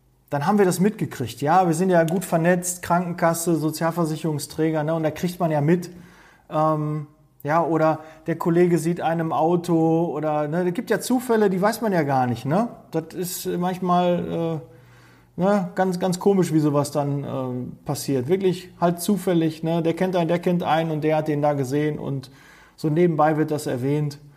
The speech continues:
Ne? „Ah, ich weiß was, ich weiß was“, und dann kommt es auf einmal raus. Und, äh, dann haben wir den Kunden ja angesprochen, weil wir einen Vertrag mit denen haben und haben dann, ähm, die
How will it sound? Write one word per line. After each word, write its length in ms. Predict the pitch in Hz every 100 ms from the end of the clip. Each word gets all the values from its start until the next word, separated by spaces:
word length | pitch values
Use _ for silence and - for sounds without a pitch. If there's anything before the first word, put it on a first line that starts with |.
| _
Ne? 120 | 165
„Ah, 400 | 180 180 175 175
ich 100 | 170
weiß 240 | 160 160 160
was, 160 | 156
ich 120 | 139 143
weiß 280 | 147 156
was“, 260 | 160 147 143
und 340 | - 139 131
dann 200 | 139 139
kommt 220 | 139 147 139
es 120 | 143
auf 120 | 139
einmal 240 | 123 135
raus. 380 | 120 147 208 - - _ _ _ _ _ _ _
Und, 340 | 170 170 170
äh, 120 | 170 151
dann 160 | 160
haben 120 | 175
wir 80 | 190
den 140 | 170 165
Kunden 220 | 196 180
ja 80 | 151
angesprochen, 400 | 196 - 202 185
weil 100 | 170
wir 60 |
einen 80 | 156
Vertrag 500 | - 147 - 139 185
mit 140 | 190
denen 200 | 190 180
haben 260 | 160 185 185
und 100 | 147
haben 200 | 156 170
dann, 320 | 160 165 165 -
ähm, 480 | 151 151 151 147 143
die 420 | 151 151 147